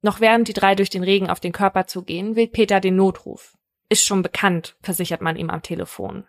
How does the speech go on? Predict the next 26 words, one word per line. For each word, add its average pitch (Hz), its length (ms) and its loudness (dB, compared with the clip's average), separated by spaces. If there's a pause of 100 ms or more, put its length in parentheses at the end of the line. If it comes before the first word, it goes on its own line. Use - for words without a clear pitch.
(680)
Drei 214 180 2
Minuten 214 260 0
zuvor 214 440 2
war 196 100 4
bei 185 160 4
der 190 80 2
Polizei 190 380 -4
ein 185 240 -2
Anruf 185 280 0
von 180 160 -4
einem 175 220 0
Mann 170 180 2
eingegangen, 170 840 -4
der - 260 4
ebenfalls 208 500 2
aus - 140 -4
dem 180 160 -2
Auto 180 240 2
heraus 175 560 2
nur 202 100 0
einen 190 220 0
verschwommenen 185 680 0
Umriss 202 580 2
am 170 120 -2
Rand 160 300 -2
wahrnahm. 156 560 -2